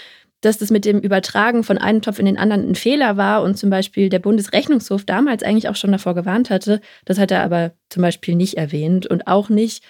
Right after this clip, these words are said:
wie es jetzt ganz konkret mit dem Bundeshaushalt vierundzwanzig weitergehen soll. Er hat eingestanden, dass die Ampel da noch diskutiert und sich da noch Zeit nehmen will. Aber im Klartext heißt es eigentlich auch das, was schon vorher irgendwie klar war, also um das sechzig Milliarden Loch zu füllen,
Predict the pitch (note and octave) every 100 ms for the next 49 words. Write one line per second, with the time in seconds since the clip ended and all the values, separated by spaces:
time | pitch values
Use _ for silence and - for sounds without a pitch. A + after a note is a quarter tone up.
0 | - _ - G3+ G3 G3 F#3 G3 - F#3+
1 | - F#3+ G3 F3+ F3+ F3+ F#3 F3+ F3+ F3+
2 | - F3 F3 - G3+ G3 F3 E3+ - E3+
3 | G3+ E3 - D#3+ E3 E3 F3 G3 _ -
4 | - - - F#3 F#3+ G3+ - G#3 A#3+ -
5 | A#3 G#3 G3+ - F#3 G#3 F#3+ F3+ - -
6 | F3+ - C4+ B3+ G3+ G3+ G3 - F3 E3+
7 | - E3 D#3 E3 D3+ D#3 D#3+ E3+ F3+ F#3
8 | F#3 - G3+ G#3+ - F#3+ G3+ G3+ F#3 G3
9 | G3+ - G#3 - F#3+ - F3+ - A#3 G#3+
10 | G#3 A3+ A3 - F3+ G#3+ A3 A3+ - F3+
11 | - F#3 F3+ F#3+ F#3 F#3+ F#3+ F#3 F#3 F#3+
12 | F#3+ - G3 - A3 A#3